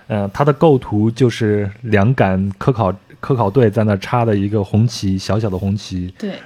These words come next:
Speaker 1: 然后在一个极夜的环境里边，一个巨大的一个聚光灯的灯束照在那一片区域。
Speaker 2: 是，是。
Speaker 1: 一大一小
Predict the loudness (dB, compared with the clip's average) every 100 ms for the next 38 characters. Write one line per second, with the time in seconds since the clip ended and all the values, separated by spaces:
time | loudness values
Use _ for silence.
0 | -2 0 2 2 2 2 2 2 0 2
1 | 2 4 4 2 0 2 2 2 0 0
2 | -2 -4 -2 0 0 0 -4 -2 -2 0
3 | 0 2 2 0 0 2 0 0 -2 0
4 | 0 2 0 0 0 -2 -2 -2 2 2
5 | 0 -8 -12 -14 -20 -4 0 2 2 2
6 | 2 0 0 0 0